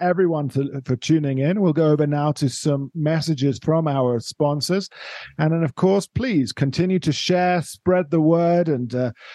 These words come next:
well, if you wish to, uh, you know, support us on Patreon, that's w w w dot patreon dot com forward slash Colombia Calling. And, uh, yes, tune in next week. So thank you again, everyone, for listening, and bye-bye.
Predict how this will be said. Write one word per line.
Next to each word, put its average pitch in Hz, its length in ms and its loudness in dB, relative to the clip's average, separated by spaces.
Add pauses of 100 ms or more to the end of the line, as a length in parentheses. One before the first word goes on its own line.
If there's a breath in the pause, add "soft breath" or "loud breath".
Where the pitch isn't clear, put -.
(180 loud breath)
well, 269 180 2
if 120 160 0
you 127 100 4
wish 139 300 0
to, 160 240 2 (160)
uh, 151 300 2
you 147 140 0
know, 131 120 0
support 160 480 2
us 151 120 0
on 143 120 0
Patreon, 139 640 2
that's 123 180 -4
w 147 320 2
w 135 300 2
w 127 300 2
dot 131 200 -2
patreon 151 460 0
dot 131 180 0
com 131 240 -2
forward 127 320 0
slash 117 240 -4
Colombia 104 420 -2
Calling. 123 640 0
And, 110 480 -4
uh, 117 160 0 (380 loud breath)
yes, 196 500 0
tune 196 260 4
in 208 200 0
next 214 340 -2
week. 147 380 0
So 113 180 -2
thank 143 300 -2
you 175 80 6
again, 180 240 2
everyone, 185 320 2
for 190 100 0
listening, 214 500 0
and 127 380 0
bye-bye. 101 440 -2